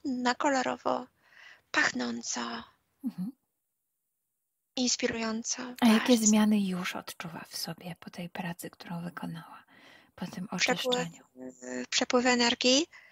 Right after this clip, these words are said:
Speaker 2: Mhm.
Speaker 1: od kości guzicznej do głowy. Uwolnienie głowy przede wszystkim.
Speaker 2: Mhm.
Speaker 1: Mhm. Uwolnienie pomysłów, e, zdolności takiego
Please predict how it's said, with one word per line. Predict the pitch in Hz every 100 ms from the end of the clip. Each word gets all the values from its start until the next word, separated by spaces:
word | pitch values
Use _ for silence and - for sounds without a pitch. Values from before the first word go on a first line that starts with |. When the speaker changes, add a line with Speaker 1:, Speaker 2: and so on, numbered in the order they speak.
| - -
Speaker 2:
Mhm. | 180 214 _ _ _ _ _ _ -
Speaker 1:
od | -
kości | - 240 240 - - -
guzicznej | 247 254 - - 247 247 262 240
do | 240 233 233 233
głowy. | 240 233 233 302 294 294 - - - - _
Uwolnienie | 277 254 247 254 247
głowy | 247 247 240 247
przede | - 240
wszystkim. | - - - - 247 247 _ _
Speaker 2:
Mhm. | 190 214
Speaker 1:
Mhm. | 196 254 254 311 - _ _ _ _ _ -
Uwolnienie | 254 254 247 247 247
pomysłów, | - 247 247 247 - 254 254 - _ _ - - - -
e, | 254 247
zdolności | 247 - 254 247 254 - - - 254
takiego | 247 247 - 247 240 - 233